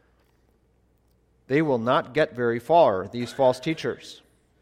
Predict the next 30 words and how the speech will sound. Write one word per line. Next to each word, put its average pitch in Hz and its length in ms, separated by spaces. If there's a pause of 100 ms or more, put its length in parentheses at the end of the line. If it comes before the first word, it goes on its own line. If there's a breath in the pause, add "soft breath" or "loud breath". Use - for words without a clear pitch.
(440)
because 131 300
their 117 160
folly 185 500
will 156 140
be 131 100
plain 165 540
to 156 240
all. 131 600 (920)
So 120 140
the 113 80
third 208 260
thing 185 160
these, 143 260 (240)
these 123 420 (680)
three, 139 500
uh, 123 220
these, 123 200
these 123 160
false 151 220
teachers, 143 300
I 123 60
should 120 180
say, 113 140
do 131 320 (380 soft breath)
is 143 160
that 139 120
they 135 140
oppose 156 440
the 117 60
truth. 104 540